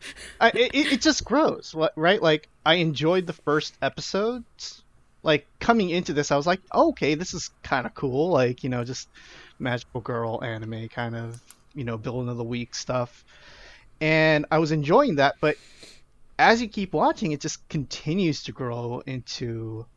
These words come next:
like, a much more impactful, passionate story.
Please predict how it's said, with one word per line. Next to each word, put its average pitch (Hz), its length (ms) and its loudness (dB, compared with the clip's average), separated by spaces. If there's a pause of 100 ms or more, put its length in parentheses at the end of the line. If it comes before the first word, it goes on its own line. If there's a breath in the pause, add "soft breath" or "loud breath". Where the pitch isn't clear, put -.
(440)
like, - 240 -10 (120)
a 127 100 -6 (460)
much 151 400 -4
more 123 480 -6 (160)
impactful, 120 1120 -8 (360)
passionate 131 520 0
story. 131 640 -2